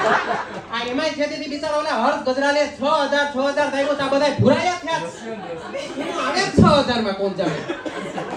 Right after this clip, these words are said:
આ ડોહો વડોદરામાં રૂમ નથી મળતા છ હજાર માં. ઓલોની વાત નથી થતી. એક ઓયો એ ઉપાડો લીધો જ. એટલે મેં મારા બાપને કીધું, "તમને મારી ઉપર વિશ્વાસ નથી."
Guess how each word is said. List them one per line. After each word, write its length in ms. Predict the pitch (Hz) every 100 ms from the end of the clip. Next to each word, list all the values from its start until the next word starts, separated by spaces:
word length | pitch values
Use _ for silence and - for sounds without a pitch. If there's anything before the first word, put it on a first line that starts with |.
| - - - -
આ 160 | - 233
ડોહો 200 | 247 269
વડોદરામાં 360 | 240 285 294 247
રૂમ 180 | 339
નથી 260 | 392 381 -
મળતા 240 | 349 285
છ 120 | 247 254
હજાર 360 | 214 202 175
માં. 320 | 160 - 254
ઓલોની 320 | 262 302 294 285
વાત 240 | 269 277
નથી 180 | 277 269
થતી. 360 | 262 202 160 - - - - 196 - - 240 294 403 - - 480 466 - - - - - 247
એક 100 | 269
ઓયો 240 | 262 339
એ 160 | 359 359
ઉપાડો 360 | 359 359 320 285
લીધો 220 | 233 202
જ. 100 | - - - 185 185 - 233 185 - - - - 185 - - - - - - - - - - 139
એટલે 100 | 127
મેં 140 | 165
મારા 160 | 160 139
બાપને 240 | 135 139
કીધું, 280 | 135 139 127
"તમને 180 | 147 139
મારી 180 | 143
ઉપર 120 | 143 143
વિશ્વાસ 400 | 156 170 165 170
નથી." 300 | 165 -